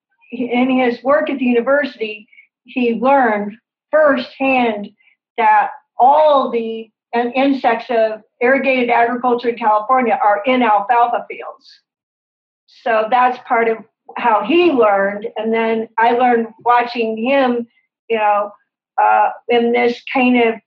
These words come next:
uh, uh, research, you know, and, uh, ques-, uh, uh, inquiry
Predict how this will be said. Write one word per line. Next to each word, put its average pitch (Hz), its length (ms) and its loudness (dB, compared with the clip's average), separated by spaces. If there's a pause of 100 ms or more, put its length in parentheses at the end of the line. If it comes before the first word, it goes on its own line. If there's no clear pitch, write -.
(160)
uh, - 1300 -4
uh, 208 160 2 (480)
research, 233 840 -4 (120)
you 208 100 -10
know, 208 280 0
and, 202 280 -2
uh, 196 200 0 (280)
ques-, 240 320 0
uh, 214 40 -2
uh, - 1400 -10 (120)
inquiry 196 760 -4